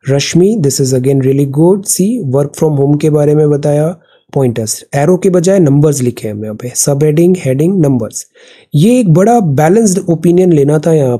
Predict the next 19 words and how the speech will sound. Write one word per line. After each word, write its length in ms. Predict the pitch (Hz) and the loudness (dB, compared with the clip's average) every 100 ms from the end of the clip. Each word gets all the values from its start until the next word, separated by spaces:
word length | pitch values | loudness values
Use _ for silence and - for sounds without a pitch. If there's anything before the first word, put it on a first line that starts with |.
| 151 | -4
पे 140 | 220 | -6
कि 160 | - 185 | -2 0
work 300 | 160 156 - | 2 0 0
from 200 | 175 165 | 0 2
home 160 | 180 143 | 2 2
बैड 260 | 123 135 151 | 0 0 0
भी 140 | 180 | 0
नहीं 220 | 185 196 | 2 2
है 80 | 214 | 0
और 240 | 208 160 | 0 0
ऐसा 260 | 147 139 170 | 0 0 0
भी 140 | 165 | 2
नहीं 140 | 175 175 | 2 2
है 100 | 175 | 2
कि 160 | 180 170 | 0 0
this 220 | 160 160 | 0 0
is 120 | 160 - - _ 156 | -4 -6 -18 _ -4
like 220 | 151 147 | -2 0
work 180 | 147 | 0